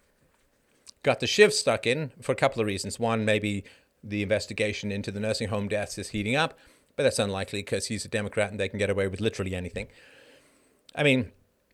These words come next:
if you're on the left, you wouldn't believe how much you can get away with. I mean, you and I have no idea,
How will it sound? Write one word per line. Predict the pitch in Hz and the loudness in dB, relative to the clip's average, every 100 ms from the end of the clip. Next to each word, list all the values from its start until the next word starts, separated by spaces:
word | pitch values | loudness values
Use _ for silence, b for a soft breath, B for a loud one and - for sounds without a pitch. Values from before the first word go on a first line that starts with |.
| _ _ _ _ | _ _ _ _
if | - 131 | 0 6
you're | 165 | 6
on | 208 | 8
the | 139 | 8
left, | 156 - - | 8 8 0
you | |
wouldn't | 139 147 | 0 2
believe | 131 151 | 2 2
how | 120 | 2
much | 113 107 | 0 0
you | 113 | 2
can | |
get | 113 | 4
away | 104 123 | 6 6
with. | 120 110 - | 4 -2 -8
I | 117 | 0
mean, | 120 113 107 - | 2 2 0 -6
you | 113 107 135 160 | -12 -2 2 4
and | 113 | 4
I | 127 107 | 4 2
have | 104 110 | 0 2
no | 113 110 | 4 4
idea, | 98 104 87 | 2 0 -4